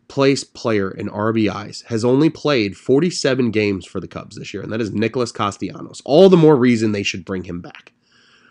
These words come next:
In forty-seven games with the Cubs this year, Nicholas Castellanos, and this is just in under two hundred at-bats, hundred ninety-four at-bats, has forty runs scored,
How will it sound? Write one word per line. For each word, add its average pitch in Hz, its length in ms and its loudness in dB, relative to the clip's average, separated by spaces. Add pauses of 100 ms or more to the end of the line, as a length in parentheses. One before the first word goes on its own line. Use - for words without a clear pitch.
(240)
In 120 140 0
forty-seven 185 720 2
games 127 300 2
with 104 100 -6
the 101 60 -10
Cubs 110 300 -6
this 113 200 -6
year, 90 160 -8
Nicholas 165 320 -2
Castellanos, - 640 -6
and 117 100 -2
this 151 120 2
is 160 100 0
just 123 380 -2
in 120 280 2
under 151 300 6
two 135 220 2
hundred 127 200 2
at-bats, 98 440 -4
hundred 117 260 -2
ninety-four 104 460 -4
at-bats, - 360 -12 (460)
has 120 180 -2
forty 160 380 4
runs 135 340 0
scored, 95 360 -6